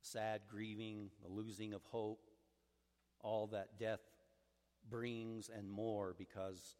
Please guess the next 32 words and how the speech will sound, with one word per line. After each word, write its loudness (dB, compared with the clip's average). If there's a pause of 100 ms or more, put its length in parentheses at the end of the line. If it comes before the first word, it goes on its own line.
so -4
much -4 (100)
hope 0 (100)
was -6
put -2 (460)
in -6
Jesus. -8 (140)
And -8
they -6
did -6
not 0
understand -4 (500)
the -8
cross 2
and -12
his -10
death, 2 (420)
and -8
there -2
was -2
a -2
lot 4
of -4
grief, -2
and -10
we -6
have 0 (500)
grief 0 (160)
in -4
our -2
story 0
today. -6